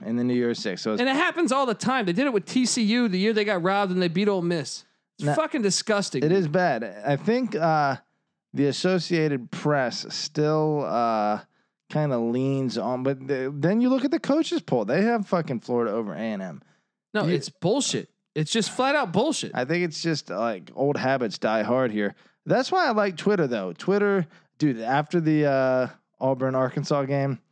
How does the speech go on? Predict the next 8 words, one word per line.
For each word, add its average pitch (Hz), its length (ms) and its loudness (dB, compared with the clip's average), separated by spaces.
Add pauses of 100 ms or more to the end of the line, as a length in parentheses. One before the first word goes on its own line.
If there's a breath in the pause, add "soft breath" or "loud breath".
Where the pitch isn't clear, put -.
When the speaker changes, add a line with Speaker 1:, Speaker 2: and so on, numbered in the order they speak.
(460)
Speaker 1:
the, 127 260 0
the, 135 840 -2
uh, 143 80 -2
one 156 220 4
hundred 208 360 2
percent 185 320 2
of 139 120 -2
comments, 127 580 -4